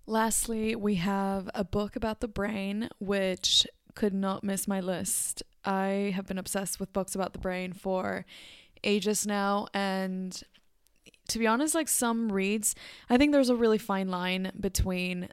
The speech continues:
the self-help narrative sort of thing and, you know, books that kinda, like,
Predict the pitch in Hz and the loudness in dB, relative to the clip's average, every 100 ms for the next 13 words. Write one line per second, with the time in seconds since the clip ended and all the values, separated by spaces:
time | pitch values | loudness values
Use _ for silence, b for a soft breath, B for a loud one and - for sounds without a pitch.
0 | - 196 - 190 - 185 185 185 180 180 | -6 -2 2 2 4 2 2 0 0 2
1 | 180 175 170 - b b b b - - | 2 0 -2 -12 b b b b -2 2
2 | 190 185 185 170 - - - - 190 196 | 2 4 2 -2 -10 -18 -4 2 2 2
3 | 196 196 - 190 180 180 175 180 - - | 0 -4 0 2 2 0 -2 -6 -6 -8
4 | _ _ _ _ 190 196 190 190 180 196 | _ _ _ _ 0 2 4 4 2 0
5 | - 202 - 202 196 196 180 180 | 0 -4 -4 -2 0 0 0 -4